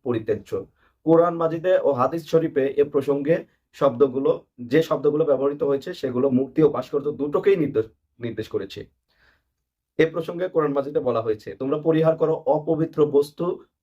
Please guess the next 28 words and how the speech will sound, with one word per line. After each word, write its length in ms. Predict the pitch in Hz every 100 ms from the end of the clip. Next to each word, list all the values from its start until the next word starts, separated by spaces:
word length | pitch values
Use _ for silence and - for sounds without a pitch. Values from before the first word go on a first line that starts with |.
| -
অর্থাৎ 440 | 165 - - - _ _ _ -
মূর্তিসমূহ, 1000 | 139 147 151 - - 151 156 151 190 - _ _ -
"এবং 300 | 147 - -
পরিহার 340 | 165 160 160 160
করো 200 | 147 131
মিথ্যা 340 | 135 - 127
কথন।" 340 | 117 113 95 _ _ _ _
সূরা 280 | - 147 147
হজ 260 | 139 160 -
তিরিশ 260 | 156 135 -
নম্বর 220 | 120 120
আয়াত। 240 | 98 92 _ _ _ _ 170
এই 160 | 208 160
আয়াতে 280 | 165 170
পরিষ্কারভাবে 680 | 190 175 170 - 170 156 160
সব 260 | 180 170 165
ধরনের 280 | 185 175 165
মূর্তির 420 | 151 147 156 147
পরিত্যাগ 380 | 156 147 143 -
করা 280 | 139 156 -
ও 140 | 135
মূর্তি 340 | 135 147 143
কেন্দ্রিক 320 | 160 160 151 147
সকল 240 | 147 139
কর্মকাণ্ড 500 | 139 143 139 135 123
বর্জন 400 | 120 123 123 123
করার 320 | 120 117 113 120
আদেশ 400 | 107 131 -